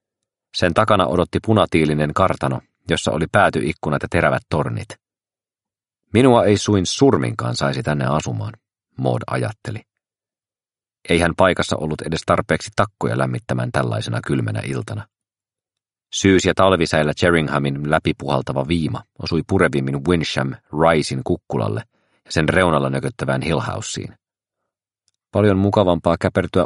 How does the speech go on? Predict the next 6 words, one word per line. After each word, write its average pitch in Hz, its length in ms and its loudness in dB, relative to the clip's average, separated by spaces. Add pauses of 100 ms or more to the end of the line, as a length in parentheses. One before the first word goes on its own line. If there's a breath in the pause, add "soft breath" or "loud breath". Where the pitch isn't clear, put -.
omaan 104 300 2
pikkukotiin 85 580 0
keskellä 73 380 -4
Sheringhamia", 78 600 -2 (300)
hän - 200 -6
mietti. 104 480 -10